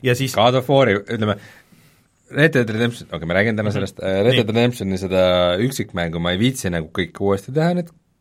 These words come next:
Speaker 2: arvuti peale, kui ta tuli. God of War'i võib-olla viitsiks.
Speaker 1: Mm.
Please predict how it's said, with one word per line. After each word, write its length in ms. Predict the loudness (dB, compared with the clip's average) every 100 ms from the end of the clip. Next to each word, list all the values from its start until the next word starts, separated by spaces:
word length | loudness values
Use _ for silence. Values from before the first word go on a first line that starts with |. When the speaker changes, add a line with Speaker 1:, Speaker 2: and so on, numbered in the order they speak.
| _ _ -20 -14 -2
Speaker 2:
arvuti 360 | 0 0 0
peale, 180 | 0 0
kui 120 | 0
ta 60 | -2
tuli. 260 | -2 -6 -8 -18 _ _ _ _ _ _
God 220 | -10 -8
of 140 | -8 -4
War'i 240 | -2 -2
võib-olla 260 | -2 -6 -6
viitsiks. 460 | -8 -10 -20 -12 -6
Speaker 1:
Mm. 220 | -6